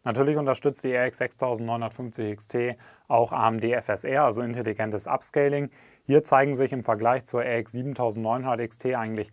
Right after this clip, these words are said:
keine Besonderheiten. Äh, derzeit jedenfalls bei F S R zwei, äh, zwei Punkt eins oder auch noch älterem eins Punkt null, äh, profitiert man jetzt nicht von einer neuen Generation.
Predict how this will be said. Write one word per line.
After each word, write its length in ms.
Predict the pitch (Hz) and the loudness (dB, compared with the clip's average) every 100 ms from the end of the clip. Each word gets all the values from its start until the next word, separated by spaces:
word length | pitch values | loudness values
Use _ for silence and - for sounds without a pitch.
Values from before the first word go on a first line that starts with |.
| - - - | -16 -20 -2
keine 280 | 123 143 | 0 0
Besonderheiten. 1040 | 143 127 143 143 139 123 135 139 139 135 135 | 0 2 2 6 4 6 4 2 -2 -6 -4
Äh, 280 | 135 117 107 | 0 0 0
derzeit 560 | 110 120 - 127 123 | 0 0 4 4 4
jedenfalls 480 | 120 113 107 110 104 | 0 -4 -2 -2 -2
bei 140 | 104 | -2
F 120 | 104 - | -2 -2
S 160 | 110 | -2
R 280 | - 107 101 - - _ - | -2 0 -2 -4 -20 _ -10
zwei, 540 | - 110 113 127 139 - _ - | 0 4 6 4 0 -4 _ -6
äh, 220 | 113 107 | -2 -2
zwei 220 | 104 110 110 | 0 2 2
Punkt 220 | 120 107 | 0 -2
eins 340 | 110 120 120 | 0 0 -2
oder 380 | 117 107 107 104 196 | 0 2 4 2 0
auch 140 | 120 | -2
noch 160 | 104 113 | 0 -2
älterem 340 | 120 113 107 | -2 -2 -4
eins 240 | 104 104 - | -4 -6 -8
Punkt 180 | 107 | -8
null, 380 | 104 117 127 139 - | -4 -2 -2 -6 -6
äh, 180 | 110 101 | -4 -4
profitiert 540 | - 117 117 127 123 | -6 -8 -4 -2 -2
man 100 | 107 | -2
jetzt 180 | 101 - | -4 -4
nicht 140 | 156 | -6
von 180 | - 123 | -2 -2
einer 60 | 113 | 0
neuen 260 | 117 120 | 0 -2
Generation. 640 | 117 113 101 - 127 131 | -2 -2 -4 -4 -2 -4